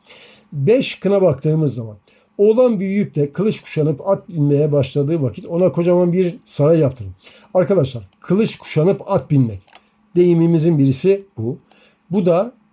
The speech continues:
onuncu, e, maddedeki açıklamamız olarak eşleştiriyor. Sormuşlar herkese, haber salmışlar ama Mercan Kızı ne duyan ne bilen. Haber salmak mesela. Ne duyanır. Burada da on dördüncü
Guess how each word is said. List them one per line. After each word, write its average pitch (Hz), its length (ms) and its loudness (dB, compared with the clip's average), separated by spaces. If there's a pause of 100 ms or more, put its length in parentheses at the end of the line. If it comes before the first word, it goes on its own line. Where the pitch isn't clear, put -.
onuncu, 175 560 2 (580)
e, 139 40 -6 (540)
maddedeki 139 720 0 (240)
açıklamamız 139 640 0 (100)
olarak 147 420 -2 (140)
eşleştiriyor. 131 580 -4 (580)
Sormuşlar 220 580 2
herkese, 156 360 0
haber 170 300 0
salmışlar 151 440 -2
ama 202 260 -2 (140)
Mercan 165 440 0
Kızı 147 280 -4
ne 185 160 0
duyan 180 400 0
ne 170 100 2
bilen. 117 180 -4
Haber 180 300 2
salmak 113 460 -8
mesela. 127 280 -20 (560)
Ne 165 160 2
duyanır. 160 320 2 (340)
Burada 208 260 0
da 180 260 0 (480)
on 214 220 2
dördüncü 151 640 2